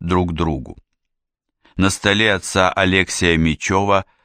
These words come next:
стояла карточка настоятеля Оптинского скита, отца игумена Феодосия Поморцева, тысяча восемьсот пятьдесят четвёртый, тысяча девятьсот двадцатый годы, которого батюшка очень почитал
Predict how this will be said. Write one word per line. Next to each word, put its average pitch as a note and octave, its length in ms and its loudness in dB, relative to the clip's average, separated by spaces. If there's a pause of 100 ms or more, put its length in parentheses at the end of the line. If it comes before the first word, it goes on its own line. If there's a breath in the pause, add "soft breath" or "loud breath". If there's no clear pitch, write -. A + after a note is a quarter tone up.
(300)
стояла C3+ 500 0
карточка B2+ 580 -2
настоятеля F#2+ 720 0
Оптинского E2+ 680 -2
скита, F#2+ 580 -2 (340 soft breath)
отца A#2 560 0
игумена G2+ 680 0
Феодосия E2+ 960 -2 (760)
Поморцева, E2+ 800 -2 (260 soft breath)
тысяча F#2+ 300 -2
восемьсот F2+ 420 0
пятьдесят E2+ 400 -2
четвёртый, G2+ 720 -4 (320)
тысяча - 380 -4
девятьсот F2 420 -2
двадцатый E2 640 -2
годы, E2 400 -2 (680 soft breath)
которого D3 500 0
батюшка C3+ 580 -4
очень B2+ 360 0
почитал A2+ 720 -2